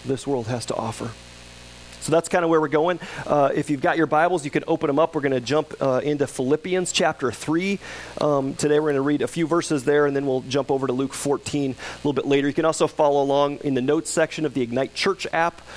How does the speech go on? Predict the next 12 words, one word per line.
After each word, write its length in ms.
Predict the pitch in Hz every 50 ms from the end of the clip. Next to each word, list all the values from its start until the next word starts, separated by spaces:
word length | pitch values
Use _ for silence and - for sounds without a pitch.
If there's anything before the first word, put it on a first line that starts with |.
| - - - -
or 180 | - 143 143 127
on 140 | 135 139 127
the 60 | -
screens. 480 | - - - - 143 143 147 147 131
We've 140 | - 123 107
got 200 | - 127 127 131
it 120 | 127 - -
everywhere. 480 | 135 123 120 113 110 110 110 104 101
So 320 | 104 - - 127 120 113 - - - - - - - - - -
kinda 160 | - 156 139
follow 340 | 131 - 156 156 156 156 156
along. 360 | 147 143 127 135 139 131 123